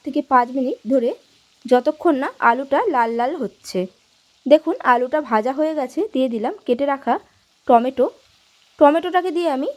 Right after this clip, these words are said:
আলুর সাথে ভেজে নেব, যতক্ষণ না টমেটোটাও খুব ভালোভাবে সেদ্ধ হচ্ছে।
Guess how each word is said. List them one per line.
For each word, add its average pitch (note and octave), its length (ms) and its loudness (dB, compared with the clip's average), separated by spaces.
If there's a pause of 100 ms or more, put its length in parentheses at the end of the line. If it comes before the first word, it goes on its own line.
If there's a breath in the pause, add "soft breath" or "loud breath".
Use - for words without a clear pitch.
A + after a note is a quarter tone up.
আলুর B3+ 260 0
সাথে D#4 240 0 (240)
ভেজে B3+ 280 0
নেব, A3+ 180 -6 (600)
যতক্ষণ C4 460 2
না D#4+ 180 -2
টমেটোটাও D4 540 0 (100)
খুব E4 200 0
ভালোভাবে C#4 460 -2
সেদ্ধ A3 320 -2
হচ্ছে। - 380 -8